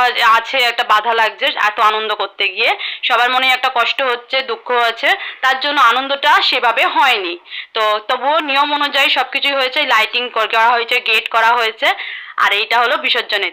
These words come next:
দিন। ঠাকুর এক এক, উম, দ-, সাত দিন থেকে ন দিন থাক-, রাখা হয়, কিন্তু এবারে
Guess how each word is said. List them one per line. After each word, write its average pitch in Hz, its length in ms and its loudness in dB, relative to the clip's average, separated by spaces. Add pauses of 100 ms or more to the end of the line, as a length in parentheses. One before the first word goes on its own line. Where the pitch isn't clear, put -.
(100)
দিন। 165 200 -16 (880)
ঠাকুর 294 300 0
এক 320 180 2
এক, 285 200 -4
উম, 294 120 -4
দ-, 247 680 0
সাত 233 220 2
দিন 311 160 -4
থেকে 330 160 2
ন 254 200 2
দিন 285 180 -2
থাক-, 262 240 2
রাখা 247 340 4
হয়, 247 300 4 (240)
কিন্তু 277 280 -6
এবারে 277 560 2